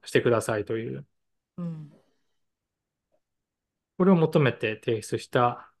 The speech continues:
Speaker 1: わけなんですよね。
Speaker 2: はい。
Speaker 1: まあ、ただ、えー、これに対して、えー、返還を求めて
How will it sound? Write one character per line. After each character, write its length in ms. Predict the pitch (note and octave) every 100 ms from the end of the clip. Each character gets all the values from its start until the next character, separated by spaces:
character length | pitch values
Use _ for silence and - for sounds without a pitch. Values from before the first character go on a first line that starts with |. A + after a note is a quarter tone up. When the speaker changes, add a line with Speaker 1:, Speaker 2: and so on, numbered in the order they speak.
| _
Speaker 1:
わ 140 | D#3
け 100 | -
な 120 | A2+ G#2
ん 40 |
で 60 | G#2+
す 100 | C3
よ 60 |
ね。 260 | D3+ G3+ G3 _ _ _ _ -
Speaker 2:
は 180 | G3
い。 100 | E3 - _ _ _ _ _ _ _ _ _ _
Speaker 1:
ま 80 | D#3+
あ、 20 |
た 100 | F#3
だ、 260 | D3+ A2+ - _ _ _ _ _ _ _ _
え 600 | B2+ A#2 A2 A2 A#2 A#2+
ー、 20 | - _ _ _ _
こ 120 | -
れ 80 | C#3
に 60 | B2+
対 180 | C#3 C3+
し 100 | -
て、 320 | A#3 A3 F3+
え 40 | C3+
ー、 20 | A#2+
返 200 | C#3 C3+
還 140 | C3+
を 40 | A#2
求 220 | B2+ F#3
め 120 | D3+
て 260 | A#2+ G#2+